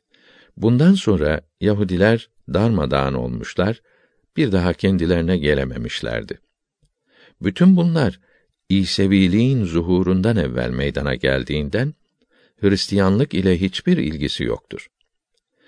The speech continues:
Bugün yirmi birinci asra girerken karşımızda bir Yahudi devleti görüyoruz. Demek ki Hristiyanlığa rağmen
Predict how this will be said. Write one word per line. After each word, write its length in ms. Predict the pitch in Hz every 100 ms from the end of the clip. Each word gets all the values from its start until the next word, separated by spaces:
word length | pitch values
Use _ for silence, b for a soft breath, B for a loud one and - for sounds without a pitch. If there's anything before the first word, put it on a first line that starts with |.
| b b _
Bugün 420 | 131 151 160 147 _ _ _ _ _
yirmi 400 | 82 92 98 98
birinci 380 | 95 92 92 131
asra 300 | 120 - 67
girerken 640 | 62 76 104 - 113 120 117 _ _ _ _ _
karşımızda 640 | 80 80 - 80 78 107
bir 120 | 104
Yahudi 460 | 98 98 104 107 135
devleti 420 | 104 64 67 76
görüyoruz. 640 | 62 60 58 52 50 - _ _ _ _ _ _ _ _ _
Demek 380 | 85 90 107 -
ki 280 | 107 98 92 b b _
Hristiyanlığa 920 | - 78 82 - 95 92 87 98 131
rağmen 540 | 107 69 64 85 156